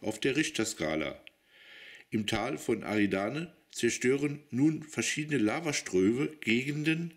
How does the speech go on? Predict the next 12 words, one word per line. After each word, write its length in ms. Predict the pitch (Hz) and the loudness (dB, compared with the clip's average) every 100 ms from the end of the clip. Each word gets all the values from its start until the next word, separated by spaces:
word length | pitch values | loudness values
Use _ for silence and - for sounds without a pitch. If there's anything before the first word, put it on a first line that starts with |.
| - _ - | -18 _ 0
die 140 | 117 | 0
bisher 540 | - 175 - - 156 151 | 2 0 0 0 -2 -2
verschont 460 | - - 170 160 | -4 2 0 0
blieben. 460 | - 78 65 64 - _ _ - - - - _ - | 0 0 0 -8 -16 _ _ -20 -20 -20 -20 _ -6
Dabei 560 | 185 185 98 151 175 - | -4 -2 0 0 -2 -2
läuft 340 | 107 113 - | 0 0 0
die 60 | 107 | -2
Masse 400 | 98 135 151 - | 0 -4 -6 -6
auch 200 | 92 - | -6 -2
weiterhin 400 | 101 110 135 117 | 0 2 0 -2
ins 400 | 87 78 85 - | -4 -6 -8 0
Meer 420 | 95 110 160 180 | 4 4 2 -4